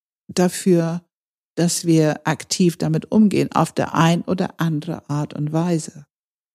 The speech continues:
Weil ich finde, sonst nehmen wir diese Person die Chance, sich weiterzuentwickeln. Ich, du weißt ja, ich liebe Feedback-Runden und, und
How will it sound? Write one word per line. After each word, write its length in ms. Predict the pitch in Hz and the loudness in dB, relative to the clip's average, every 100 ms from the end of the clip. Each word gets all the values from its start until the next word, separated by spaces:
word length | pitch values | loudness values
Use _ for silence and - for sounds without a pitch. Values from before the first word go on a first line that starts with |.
| _ _ _ _ | _ _ _ _
Weil 240 | - 160 - | -2 0 0
ich 160 | 170 - | -2 0
finde, 280 | 190 180 175 | 2 4 2
sonst 300 | 170 151 - | 2 0 0
nehmen 220 | 170 165 | 2 4
wir 80 | 160 | 2
diese 300 | 165 160 160 | 2 0 -2
Person 540 | - 151 151 220 240 | 0 2 4 6 6
die 100 | 147 | 4
Chance, 640 | - 135 127 - - - 156 _ _ _ - | -2 -2 -4 -4 -6 -8 -12 _ _ _ -4
sich 320 | - 170 - | 2 2 2
weiterzuentwickeln. 960 | 147 147 143 - - 143 143 - - - - - - _ - | -2 0 -4 -4 -4 -6 -6 -8 -10 -12 -20 -20 -20 _ 0
Ich, 320 | 180 - - | 0 0 -4
du 140 | - 156 | 0 2
weißt 280 | 165 214 - | 4 2 0
ja, 60 | |
ich 160 | - - | -4 -2
liebe 300 | 165 170 165 | 2 2 0
Feedback-Runden 1700 | - 214 - 196 - - - _ _ _ _ - 156 165 139 147 143 | 0 -2 0 -2 -4 -14 -20 _ _ _ _ 0 4 4 2 -2 -2
und, 420 | - 135 135 - | -2 -2 -2 -6
und 600 | - 151 - - - | -4 -2 -2 -4 -6